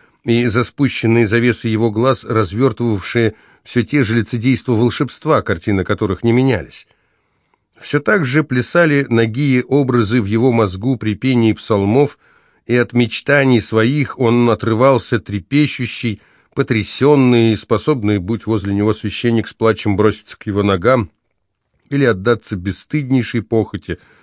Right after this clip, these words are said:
если бы увидел пред собой в своей комнате блудницу.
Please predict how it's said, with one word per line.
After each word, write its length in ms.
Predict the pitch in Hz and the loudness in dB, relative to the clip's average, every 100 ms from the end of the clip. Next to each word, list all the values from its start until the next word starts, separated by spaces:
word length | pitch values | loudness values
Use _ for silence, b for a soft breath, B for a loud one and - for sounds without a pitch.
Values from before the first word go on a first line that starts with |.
| b b b | b b b
если 280 | 104 - 101 | -4 -2 -4
бы 140 | 95 | -2
увидел 340 | 98 101 98 b b b - | -2 -2 -2 b b b -4
пред 220 | 101 - | -4 -2
собой 340 | 101 90 101 | -4 0 0
в 60 | 90 | 0
своей 220 | 95 87 | -4 -4
комнате 420 | - 95 92 104 | -2 -2 -2 -4
блудницу. 680 | 90 98 90 95 85 - | -4 -4 -2 -4 -4 -12